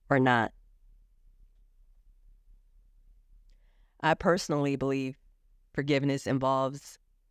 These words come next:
no longer allowing the offense to take up space in your heart and letting go of anger, resentment,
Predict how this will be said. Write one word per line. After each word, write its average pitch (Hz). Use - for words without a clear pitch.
no 139
longer 147
allowing 139
the 127
offense -
to -
take 156
up -
space 135
in 131
your 120
heart -
and 143
letting 156
go 147
of 139
anger, 151
resentment, 143